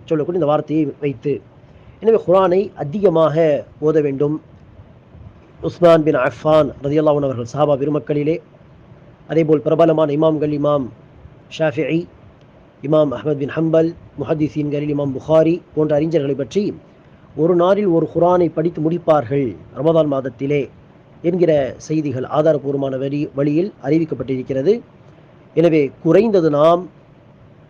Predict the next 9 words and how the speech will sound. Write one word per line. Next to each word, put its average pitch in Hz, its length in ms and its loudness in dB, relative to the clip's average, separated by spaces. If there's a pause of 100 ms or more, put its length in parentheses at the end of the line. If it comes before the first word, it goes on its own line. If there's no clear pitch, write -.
(200)
ஒரு 170 220 6
மாதத்தில், 156 760 2 (120)
ரமதான் 165 380 2
மாதத்தில் 180 540 0
ஒரு 208 320 2
குர்ஆன், 175 280 4 (220)
இரண்டு 208 320 2
குர்ஆனை 165 460 0
முடிக்க 156 480 0